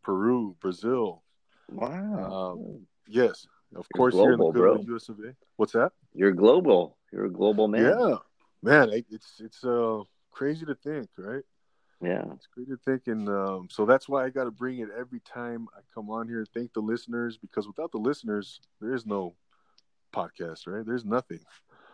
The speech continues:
Speaker 2: Yeah.
Speaker 1: Uh,
Speaker 2: That's
Speaker 1: so
Speaker 2: right.
Speaker 1: that, yeah. So that's why I always make it a point to, you know,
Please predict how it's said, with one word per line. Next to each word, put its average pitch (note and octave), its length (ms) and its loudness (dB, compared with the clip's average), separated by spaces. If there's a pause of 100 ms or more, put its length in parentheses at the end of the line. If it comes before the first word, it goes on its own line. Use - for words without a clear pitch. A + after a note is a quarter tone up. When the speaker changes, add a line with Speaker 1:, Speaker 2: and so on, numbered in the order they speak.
(140)
Speaker 2:
Yeah. F#2+ 200 4
Speaker 1:
Uh, E2+ 340 -8
Speaker 2:
That's - 280 -14
Speaker 1:
so G2 180 8
Speaker 2:
right. F#2+ 180 4 (280)
Speaker 1:
that, G#2+ 120 -12 (920)
yeah. G2 320 -6 (380)
So F#2+ 180 0
that's A#2+ 180 4
why A#2 240 4 (100)
I G2+ 60 -10
always G#2+ 300 -10
make G#2+ 180 -12
it - 80 -12
a F#2 40 -14
point G#2+ 420 -10
to, F2+ 240 -18 (840)
you - 60 -14
know, G1+ 320 -8